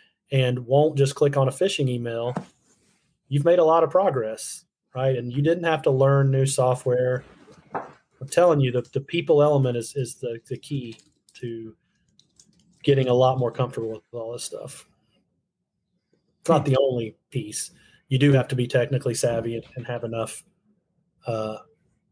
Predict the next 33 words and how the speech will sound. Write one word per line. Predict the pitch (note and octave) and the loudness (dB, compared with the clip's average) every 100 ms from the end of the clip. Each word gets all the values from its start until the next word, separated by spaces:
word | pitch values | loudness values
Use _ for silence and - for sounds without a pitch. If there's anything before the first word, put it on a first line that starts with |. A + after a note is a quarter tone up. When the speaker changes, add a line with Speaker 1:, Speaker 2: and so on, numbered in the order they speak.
| _ _ _ _ _ _ - - | _ _ _ _ _ _ -20 -4
Speaker 1:
continuing | C#3+ C#3 C3 A#2+ | 2 2 2 2
education | A#2+ A#2 A2+ A#2+ A2+ A#2 | 2 0 0 0 0 -2
type | A#2+ B2 | -2 -4
stuff | - A#2+ - | -2 -6 -6
yourself. | A2+ B2+ A2+ A2+ - | -4 -4 -2 -6 -6
But | D#2+ - - _ _ _ _ _ _ _ _ _ _ - - | -6 -8 -10 _ _ _ _ _ _ _ _ _ _ -10 -4
I | |
think, | B2+ C3+ B2+ - - | 0 2 0 -4 -6
you | B2+ | -4
know, | B2 C#3 _ _ - | -2 -6 _ _ 2
and | D3 | 4
that | F3+ | 4
only | A3 E3 | 4 4
helps | C#3 D3+ D3 - | 4 2 2 -4
you. | C3 | 0
The | C3+ | 4
more | D#3+ G#3+ | 4 2
you | D#3+ | 0
communicate | C#3 D3 D3 C#3+ C3+ | 2 2 2 2 2
and | C3+ | 2
talk | C#3 C#3+ | 2 0
to | C#3+ | 0
your | C3 | -4
customers | - C3+ C3+ C3 B2 A#2 | 0 0 -2 -6 -6 -6
and | A#2 A#2 _ _ _ - _ _ - | -12 -14 _ _ _ -20 _ _ -12
show | - C3+ C3+ | -2 4 4
'em | B2+ | 4
value, | B2 B2+ C#3 B2 A#2+ B2 - - | 2 2 2 2 -6 -10 -12 -16
the | - | -6
better | B2+ B2+ | -4 -2
for | B2 C3 | -4 -6
you | B2 A#2 | -6 -4
anyway. | C3+ A#2+ A2 A#2 | -2 -2 -4 -10